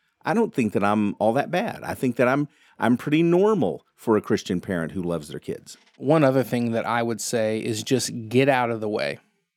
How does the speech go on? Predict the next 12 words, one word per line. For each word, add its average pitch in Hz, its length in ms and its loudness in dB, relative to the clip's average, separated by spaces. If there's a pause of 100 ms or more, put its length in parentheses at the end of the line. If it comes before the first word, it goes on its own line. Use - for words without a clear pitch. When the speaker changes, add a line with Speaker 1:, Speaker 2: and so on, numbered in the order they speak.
(440)
Speaker 2:
And 127 100 -2
what 147 100 4
I 147 60 4
mean 269 300 4
by 123 200 6
that 117 360 0
is 117 600 -2 (380)
God's 135 380 2
got 120 320 0
this. 104 360 -8
God 127 360 2
was 120 440 -4